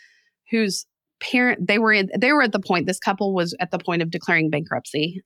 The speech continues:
I had found out that both sets of parents, in-laws and, and both sets of in-laws had declared bankruptcy so many times that one set actually had to move to a third world country to be able to find life again. And this couple was not only heading for bankruptcy, but were in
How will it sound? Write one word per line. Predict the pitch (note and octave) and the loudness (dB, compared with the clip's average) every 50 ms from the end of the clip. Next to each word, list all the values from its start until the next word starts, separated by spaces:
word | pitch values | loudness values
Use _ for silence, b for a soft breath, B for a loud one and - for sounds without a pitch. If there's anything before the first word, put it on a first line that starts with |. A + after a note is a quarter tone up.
| _ _ - | _ _ -2
I | F3+ G3 | 0 0
had | F#3+ G#3 F#3+ | 0 -2 -2
found | - - G3+ G3 F#3+ F#3 | -2 0 2 2 4 4
out | F3 E3+ E3 D#3 - - | 4 2 2 0 -2 -4
that | E3 E3 A#2 E3 E3+ | -6 -6 -6 -6 -4
both | - G3 G#3 A#3 A#3+ | -2 0 0 0 -2
sets | - - G#3 F#3 - - | 0 -2 -2 -2 -2 -4
of | E3 D#3+ - | -8 -8 -8
parents, | - D#3+ D3 C#3+ B2+ B2 F3+ G3 - - - - | -6 -6 -4 -4 -2 -4 -4 -4 -6 -8 -6 -2
in-laws | F#3 F#3 G3 F#3+ F3+ F3 F3 E3+ E3 | -2 0 2 2 2 2 2 2 0
and, | F3 F3 E3+ - - - | 0 0 0 -2 -2 -2
and | F3 E3+ E3 E3 E3 E3 E3 _ _ _ _ _ - | 0 0 0 0 -2 -4 -6 _ _ _ _ _ -8
both | F3 E3+ F#3 F3 - | -4 -2 -2 -2 -2
sets | - F3 E3 - | -4 -6 -6 -4
of | F3 E3+ | -2 -2
in-laws | E3 F3 F3 D#3 D3+ D#3 D3+ - | 0 0 2 2 0 -2 -2 -4
had | - F3 E3 D#3+ D#3 b b b b b b b b | -2 -2 -2 -2 -4 b b b b b b b b
declared | G#3+ G3+ - A3 G3+ F#3+ E3+ | -8 -4 -2 -2 -2 0 0
bankruptcy | E3+ F3+ F#3+ G3+ - - F3 E3+ - - F3 D#3 | 0 0 0 0 0 -2 -2 -2 -2 -2 -2 -2
so | D#3 - - A#3 A#3+ B3+ | -2 -2 -2 0 2 2
many | C4 B3 G#3+ F#3+ | 2 2 0 -2
times | F#3+ F3 D#3+ D3+ D3+ E3 F3 | -2 -2 -2 -2 -2 -2 -4
that | - - | -4 -4
one | - G3+ A3 A3 | -2 0 0 0
set | - - F#3 E3+ | -2 -2 -2 -2
actually | E3 E3 E3 - - F3 | -2 -2 -4 -4 -4 -2
had | D#3+ D#3+ D#3+ | -2 -2 -2
to | E3 E3 E3 | -2 -4 -2
move | E3+ D#3+ D#3 D3 D3+ | -2 0 0 0 -2
to | - - E3 | -2 -4 -6
a | D#3+ | -4
third | - - E3+ E3 | -2 -2 -4 -2
world | E3 E3+ E3 E3 - | -2 -4 -6 -4 -4
country | - E3+ E3 E3 - - - C3 - _ _ b b b b b b b b b b | -4 -4 -4 -4 -6 -8 -8 -10 -10 _ _ b b b b b b b b b b
to | - - F#3 | -4 0 2
be | F3+ D#3+ | 2 2
able | D#3+ E3 D#3+ D#3+ E3 E3+ E3+ - _ _ _ | 2 2 2 0 0 -2 -4 -8 _ _ _
to | - - F3 E3 D#3+ E3 - _ _ - - | -2 0 0 0 0 -2 -6 _ _ -4 -2
find | D#3+ D#3+ D3+ D3+ | 0 0 0 0
life | D3+ C3+ D3+ E3+ - | 0 0 -2 -2 -2
again. | - D#3 C3+ D#3+ D3+ E3 E3 - - _ _ _ B B B B B B B B | -2 0 0 2 0 0 -2 -6 -12 _ _ _ B B B B B B B B
And | - C4 C#4 C4+ B3+ A3+ G3 F#3 F#3 F#3 F3+ F3+ | 0 2 4 4 4 4 4 4 4 2 0 0
this | - B3+ C#4+ C#4+ - | 0 0 0 0 0
couple | - - G#3+ G3+ - G3 G3 | 0 -2 0 0 0 -2 0
was | F#3 F3+ F#3 | 0 0 0
not | G#3 G3+ G3+ | 2 2 2
only | G3 F3+ E3+ E3+ | 2 2 0 -2
heading | E3+ - C#4+ D#4 C#4+ B3+ G3+ | -2 0 0 2 2 2 0
for | - F#3+ | 0 -2
bankruptcy, | F3+ F3 E3+ D#3 D3+ C#3+ - D3+ C#3 - - - D#3 D#3 D#3+ | -2 -2 -2 -2 -2 -2 -2 -4 -4 -4 -4 -4 -2 -2 -2
but | E3 E3 F3+ F3 - | -2 -2 -2 -2 0
were | F#3+ F3 D#3+ | 0 0 0
in | D#3 D#3+ | 0 -2